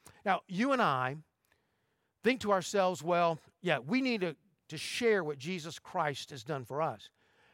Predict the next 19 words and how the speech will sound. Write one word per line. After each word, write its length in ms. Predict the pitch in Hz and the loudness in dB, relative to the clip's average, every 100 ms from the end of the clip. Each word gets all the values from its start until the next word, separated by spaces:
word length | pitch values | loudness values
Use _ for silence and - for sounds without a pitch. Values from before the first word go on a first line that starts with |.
| _ | _
But 100 | 208 | -6
the 60 | 175 | -4
world 260 | 185 302 262 | -4 -4 -4
sometimes 460 | 226 190 196 170 | -6 -2 -4 -4
doesn't 280 | 151 165 160 | -4 -4 -6
understand 500 | 151 127 - 214 180 | -8 -10 -4 -2 -2
that. 120 | 214 | -4
If 160 | 131 - | -6 -8
you're 120 | 165 | -6
listening, 560 | 165 247 - 196 165 131 _ _ _ | -2 -2 -2 -4 -4 -6 _ _ _
<coughs> 440 | - 277 180 135 - | 6 6 4 2 -12
excuse 320 | - 185 143 | -6 -4 -4
me, 120 | 120 - _ _ - | -8 -14 _ _ -2
watching 480 | 185 254 - 202 | 4 4 2 -2
this 200 | 160 147 | -2 -4
today, 440 | - 139 127 117 143 _ _ _ _ _ _ _ _ _ _ _ _ _ - | -8 -10 -8 -10 -14 _ _ _ _ _ _ _ _ _ _ _ _ _ -4
and 100 | 208 | 0
you're 100 | 190 | 2
thinking, 300 | 185 190 160 | 2 0 -2